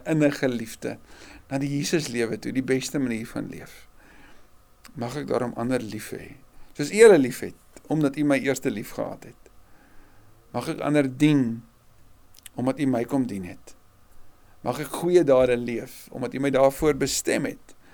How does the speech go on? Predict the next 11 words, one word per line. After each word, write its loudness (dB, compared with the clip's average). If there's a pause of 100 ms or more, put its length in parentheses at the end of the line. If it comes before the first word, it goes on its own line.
(720)
omdat -4
U -4
vir -4
my 2
die -6
beste, 2
beste -2
geskenk -8
van -8
ewige 0
lewe -6